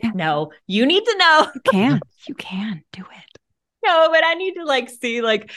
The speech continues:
Speaker 2: the mo-, you know, money in, money out. It just helps me keep a pulse on things. And I think sometimes there is, like, there are things you might not know aren't working well until you're,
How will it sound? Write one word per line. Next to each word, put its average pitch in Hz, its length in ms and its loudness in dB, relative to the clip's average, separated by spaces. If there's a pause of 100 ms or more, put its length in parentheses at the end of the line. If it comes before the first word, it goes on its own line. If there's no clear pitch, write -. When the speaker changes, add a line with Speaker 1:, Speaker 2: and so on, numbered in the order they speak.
(240)
Speaker 2:
the 233 80 0
mo-, 220 160 0
you 240 100 0
know, 190 140 2
money 190 320 -2
in, 175 120 -2
money 165 220 -6
out. 170 300 -4
It 180 100 -8
just 170 160 -18
helps 180 240 -10
me 170 100 -6
keep 165 220 -12
a 165 60 -8
pulse 165 360 -8
on 202 200 -4
things. 226 420 -8 (140)
And 277 340 0
I 214 80 -2
think 214 240 -4
sometimes 185 400 -4
there 165 140 -2
is, 165 360 -4
like, 147 400 -6 (540)
there 185 240 2
are 185 60 -2
things 175 360 -4
you 175 140 -4
might 156 260 -4
not 156 300 -4
know 147 640 -4
aren't 147 340 -6
working 160 520 -10
well 147 480 -4 (640)
until 175 360 -4
you're, 156 560 -4